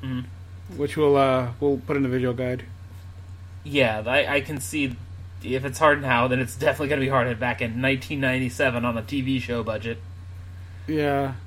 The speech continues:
Speaker 1: Yeah, so Scorponok looks over and says, "Wow, nothing could s-, survive this blast. Let's go home."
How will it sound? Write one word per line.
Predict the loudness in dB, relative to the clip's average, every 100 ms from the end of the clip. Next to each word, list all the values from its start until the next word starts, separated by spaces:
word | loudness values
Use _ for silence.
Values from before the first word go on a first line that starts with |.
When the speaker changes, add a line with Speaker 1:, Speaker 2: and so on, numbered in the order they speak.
| -10
Speaker 1:
Yeah, | -2 0 0 -2
so | 2 6 8 6
Scorponok | 4 0 2 4 6 4 2
looks | 0 2
over | 4 4
and | 6
says, | 6 6 4 -4 8
"Wow, | 10 10 4 0
nothing | 2 4 4
could | 0
s-, | -2 -8 -4 -2
survive | 0 2 2
this | 0 -2
blast. | -2 -2 -4 -10 -16 -16 -18 -12 0
Let's | 0 10
go | 10 12
home." | 8 6